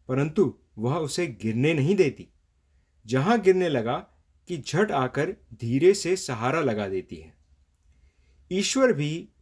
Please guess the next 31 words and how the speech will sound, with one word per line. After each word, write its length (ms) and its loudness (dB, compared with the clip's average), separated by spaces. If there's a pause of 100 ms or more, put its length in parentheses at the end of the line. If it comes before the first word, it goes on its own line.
(140)
तुम 160 -6
पर 260 0
सतत 500 -2
निगाह 460 2
रखता 340 -8
है। 240 -20 (720)
तुम्हारे 440 4
जीवन 520 0
रूपी 300 -2
पतंग 460 -4
की 160 -8
डोरी 400 0
उसके 400 -4
हाथ 400 -4
में 100 -12
है। 220 -20 (840)
कभी 280 -2
वह 180 0
डोर 340 2
खींच 260 -4
लेता 320 4
है, 260 -4 (420)
कभी 220 2
ढीली 320 0
छोड़ 260 -2
देता 320 -8
है, 180 -20 (760)
परंतु 480 2 (260)
यह 240 2
विश्वास 680 0
रखो 360 -4